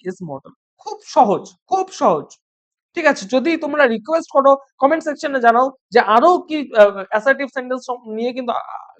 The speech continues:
কি আরো সেন্টেন্স তোমাদের, আহ, দেবো, এমন কি, এমন প্র্যাকটিস সেট কি আরো নিয়ে আসবো? এটা যদি তোমরা বলো যে, আহ, হ্যাঁ স্যার, আরো প্র্যাকটিস সেট, আহ, আপনি নিয়ে আসুন, তাহলে কিন্তু পরবর্তী যে ক্লাসেস গুলো রয়েছে, সেই ক্লাসেস গুলোর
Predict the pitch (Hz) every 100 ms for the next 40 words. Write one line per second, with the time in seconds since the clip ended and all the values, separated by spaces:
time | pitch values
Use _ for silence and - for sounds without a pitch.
0 | 202 247 202 226 254 247 _ 226 226 233
1 | 240 220 226 226 _ _ _ _ 196 175
2 | 160 190 269 214 160 - 202 233 226 254
3 | 240 - - 214 233 240 220 220 233 247
4 | 226 254 214 202 196 214 262 277 254 -
5 | _ _ _ - 220 285 294 254 240 233
6 | 220 - _ - 202 254 233 220 202 180
7 | 175 180 220 226 214 196 180 247 262 240
8 | 240 233 214 - _ - 180 185 185 180
9 | 175 165 262 220 156 165 196 185 165 190
10 | 247 233 _ _ _ 180 214 208 190 190
11 | 180 180 156 156 277 269 226 214 220 262
12 | 269 269 277